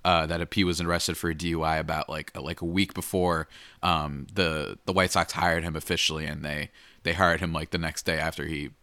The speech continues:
you know, got the sentence or whatever the heck it was. Not the sentence, but got the, got the charge, I guess you could say. Um, so, you know, my thoughts on that are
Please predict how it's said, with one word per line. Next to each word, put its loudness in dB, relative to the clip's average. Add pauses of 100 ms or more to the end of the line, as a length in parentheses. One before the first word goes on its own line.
you -8
know, -8 (200)
got -4
the -10
sentence -4
or 0
whatever 8
the 4
heck 0
it -4
was. -4
Not 0
the -12
sentence, -6
but -4
got -2
the, -4 (220)
got 6
the 4
charge, 6 (240)
I 2
guess 2
you -2
could -4
say. 0
Um, -2
so, 0 (240)
you -2
know, -2 (220)
my 4
thoughts 8
on 6
that 6
are 4